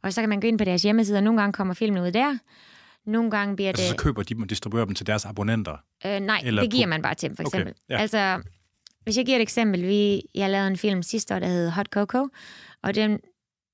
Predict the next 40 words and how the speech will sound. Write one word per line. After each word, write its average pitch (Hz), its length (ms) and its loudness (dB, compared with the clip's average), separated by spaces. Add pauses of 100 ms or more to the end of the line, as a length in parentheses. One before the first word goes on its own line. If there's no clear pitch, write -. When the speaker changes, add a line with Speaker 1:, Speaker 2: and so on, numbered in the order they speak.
(440)
Speaker 1:
købte - 400 -4
Red 254 220 0
Bull 170 160 -2
så, 160 240 -2
så - 160 -8
den 214 160 2
er 202 40 0
på 202 100 -2
Red 220 280 0
Bull 175 160 -2
T - 120 -6
V. 165 300 -4 (440)
Speaker 2:
Ja. 98 100 -6 (360)
Speaker 1:
Øhm, 170 400 -2 (760)
så - 80 -10 (100)
Speaker 2:
Så 202 60 0
Speaker 1:
det 208 80 2
Speaker 2:
de - 40 -2
køber - 320 2
den 98 120 -4
distributionsrettighederne? 92 1080 -4 (520)
Speaker 1:
Ja. 208 180 0 (360)
Speaker 2:
Okay. 120 200 -12
Speaker 1:
Og 202 140 -4
så 208 480 -2
har 202 220 -4
de 196 140 -2
rettigheder 202 360 0
i 185 60 2
tre 208 420 0
år, 175 100 0
så - 140 -6
den 185 160 -2
er 180 120 -2
på 180 220 -4
deres 170 300 -4 (300)
hjemmeside 247 400 2
i 214 40 2
tre 202 340 0
år. 165 120 -2